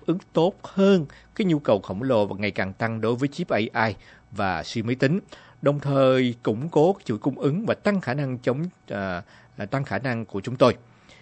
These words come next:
Cái thông tin này được đưa ra khi mà Tổng thống Trump trong nỗ lực cắt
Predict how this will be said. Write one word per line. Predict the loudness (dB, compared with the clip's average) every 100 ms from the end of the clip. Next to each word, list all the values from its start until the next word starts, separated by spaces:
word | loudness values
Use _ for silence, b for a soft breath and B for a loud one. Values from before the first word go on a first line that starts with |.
| b b b b b
Cái | 2
thông | 4 6
tin | 6
này | 8
được | 6 4
đưa |
ra | 4 4 2 0
khi | 0 0
mà | 2
Tổng | 0 -2
thống | -2 -2 -2
Trump | 2 2 2 -6 -2
trong | 0 0 -2
nỗ | -2 0
lực | -2 -4
cắt | -8